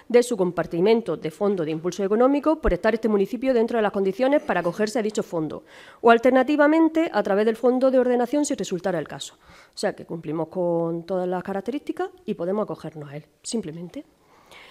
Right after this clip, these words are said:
Además, el ayuntamiento en pleno, en sesión ordinaria del veintisiete de julio de dos mil veintidós,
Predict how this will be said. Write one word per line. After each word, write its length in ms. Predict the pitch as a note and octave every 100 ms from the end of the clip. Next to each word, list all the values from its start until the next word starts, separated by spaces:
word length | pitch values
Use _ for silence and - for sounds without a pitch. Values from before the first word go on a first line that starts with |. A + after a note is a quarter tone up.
| - _ _
Además, 360 | - A3+ A#3+ C#4+
el 40 |
ayuntamiento 800 | B3 A3 G#3+ A3+ C#4+ D4+ A3 F#3
en 160 | G#3+ G3+
pleno, 460 | A3+ B3 G#3 D#3+ - - _ -
en 280 | G#3 G3+ F#3+
sesión 320 | G3 F#3+ A#3+
ordinaria 480 | A#3+ A#3+ C4 G#3 D#3+
del 140 | E3
veintisiete 480 | E3 E3 D#3 G#3 A3
de 80 | A3
julio 560 | C#4+ D4 C#4+ F4 A4 - _ _ _ _
de 140 | G3+ F#3
dos 100 | F3
mil 140 | F3+
veintidós, 560 | G3 G#3 B3 D4+ F4